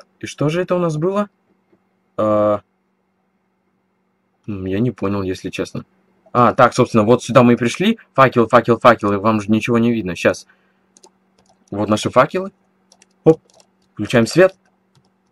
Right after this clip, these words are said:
Нифига себе. Еще дальше пещера идет, и еще скелеты. О, боже мой. Зачем? Надеюсь, так вам видно. <laughs> Ай, ай-яй-яй. Ай-яй-яй-яй, еще криперы,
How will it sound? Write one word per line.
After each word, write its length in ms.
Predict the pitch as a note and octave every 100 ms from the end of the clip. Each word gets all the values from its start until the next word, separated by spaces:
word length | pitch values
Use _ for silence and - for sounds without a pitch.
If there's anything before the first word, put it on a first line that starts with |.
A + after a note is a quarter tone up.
| _ _ _ _ _ _ _ _ _ _ _ _ _ _
Нифига 960 | A#2+ C3+ C#3 C3 A#2 - G2+ F2+ C#3 D#3
себе. 440 | - D#3 C#3+ D3 - _ _ _
Еще 240 | A2+ - D3
дальше 340 | E3 G#3 E3
пещера 300 | B2+ C3+ A2+
идет, 220 | G#2+ A2
и 40 | D3+
еще 240 | C3+ E3
скелеты. 560 | C#3 - D#3+ G3+ G3+ A#2+
О, 220 | - B2+
боже 380 | A#2+ D3 A2+ A#2+
мой. 320 | B2+ A#2+ E2+ _ _ _ _ _ _
Зачем? 580 | G#2+ A#2+ B2 - E3 G2+ - _ _ _ _ _ -
Надеюсь, 280 | G2 G#2+
так 200 | - A2+
вам 140 | A2 G2
видно. 320 | A#2+ A#2+ F2 -
<laughs> 840 | A2 - _ _ _ _ _ _
Ай, 800 | - G2+ G2+ G#2 G#2 G#2 G#2 G2+ -
ай-яй-яй. 580 | A2 A2+ A2+ A2+ A#2 - -
Ай-яй-яй-яй, 840 | C#3 C#3+ C#3+ D3 D3+ D#3 D#3 D#3+
еще 300 | D3 - G3
криперы, 460 | - F#3 D#3 D3+